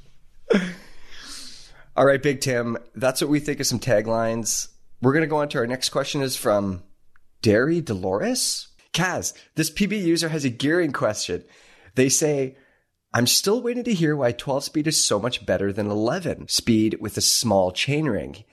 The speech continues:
Uh, he'd love to have a talk through the difference in climbing ratio versus cassette range, clarify and move away from the world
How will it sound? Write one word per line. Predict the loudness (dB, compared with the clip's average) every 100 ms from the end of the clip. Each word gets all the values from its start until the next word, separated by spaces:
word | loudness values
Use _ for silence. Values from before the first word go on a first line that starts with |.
| _ _ -2
Uh, | 0 0
he'd | 0 -2 0
love | -2 -2
to |
have | -4 -4
a | -6
talk | -6 -8 -6
through | -6
the | -2
difference | -2 -2 -2 -4
in | -8 -10
climbing | -6 -2 0 0
ratio | 0 0 0 0 0
versus | -2 -4 -4
cassette | -2 -2 0 -2 -2
range, | -2 -2 -2 -2 -4 -8 -18 _ _ _ _ -6
clarify | 0 0 0 -4 -4 -2
and | -2 -2
move | 2 2 2
away | -2 -2 -2 -2
from | -6 -6 -6 -4
the | -4
world | -4 -4 -4 -4 -4 -8